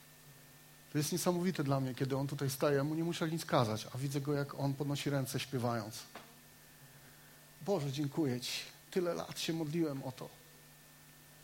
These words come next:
Tyle się modliłem o moje dziewczyny. Dzisiaj one są tymi, które w trudnych chwilach podnoszą ręce do Boga.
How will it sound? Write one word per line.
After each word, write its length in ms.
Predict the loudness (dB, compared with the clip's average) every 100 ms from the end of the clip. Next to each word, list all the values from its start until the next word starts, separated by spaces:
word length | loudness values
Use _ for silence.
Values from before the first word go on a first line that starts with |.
| -20 -18 -6
Tyle 200 | -2 0
się 120 | 2
modliłem 400 | 2 4 2 4
o 80 | 2
moje 220 | 2 2
dziewczyny. 520 | 0 -2 -4 -2 -4 -8 -16 -20 -20 -20 -20 -20 -20 -20 -20 -20 -20 -20 -20 -20 -18 -6
Dzisiaj 360 | -2 2 4 4
one 240 | 4 0
są 400 | 0 0 0 -2 -6 -16 -20 -20 -20 -20 -20 -20 -6
tymi, 240 | -2 0 -2
które 320 | -4 -4 -4 -6 -14 -20 -20 -20
w 60 | -8
trudnych 320 | -2 0 0
chwilach 360 | 2 2 2 -2
podnoszą 440 | -6 -2 -2 0
ręce 280 | 0 -2 -4
do 80 | -4
Boga. 380 | -4 -4 -6